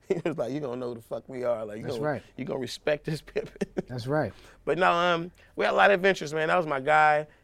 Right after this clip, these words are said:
Speaker 1: I, um, I remember, um, you know, a lot of years of them being like, him and Bun B being my little homies. We on tour.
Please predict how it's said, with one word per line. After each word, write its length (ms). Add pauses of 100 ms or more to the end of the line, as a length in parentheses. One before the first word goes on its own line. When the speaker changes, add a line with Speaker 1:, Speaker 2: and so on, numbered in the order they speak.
(200)
Speaker 1:
I, 200
um, 420 (1120)
I 120
remember, 580
um, 400
you 80
know, 240
a 20
lot 240
of 60
years 580
of 320
them 180
being 220
like, 280
him 120
and 180
Bun 240
B 260 (280)
being 140
my 100
little 180
homies. 300
We 140
on 140
tour. 440